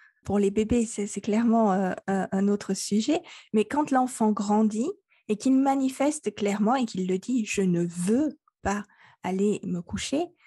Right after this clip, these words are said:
alors comment on fait ? Comment on réagit <laughs> finalement pour aider son enfant ? Comment on fait aussi, euh, peut-être pour ne pas perdre patience si ça se reproduit très souvent ?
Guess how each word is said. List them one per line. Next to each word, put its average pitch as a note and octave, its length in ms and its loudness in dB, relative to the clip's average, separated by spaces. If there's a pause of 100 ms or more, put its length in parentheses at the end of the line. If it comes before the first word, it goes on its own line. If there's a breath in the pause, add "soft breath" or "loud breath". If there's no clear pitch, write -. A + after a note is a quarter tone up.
(200 soft breath)
alors G3 200 0
comment E4 240 0
on A#3+ 60 0
fait ? - 300 -8 (300)
Comment A#3 360 2
on - 20 4
réagit C4 600 2
<laughs> G#3 840 -2
finalement B3 500 2
pour A#3 200 -2
aider A#3+ 200 0
son G#3+ 280 0
enfant ? G#3+ 360 2 (400 loud breath)
Comment B3 300 2
on - 20 0
fait D4+ 220 -2
aussi, C4 440 -2
euh, A#3 80 2
peut-être A#3 360 -4
pour A3 160 0
ne G#3 100 2
pas D4+ 240 -2
perdre B3+ 360 0
patience B3+ 680 0
si D4 120 -2
ça C4 220 0
se - 140 -6
reproduit A#3 500 -2
très B3 280 -2
souvent ? C4 460 0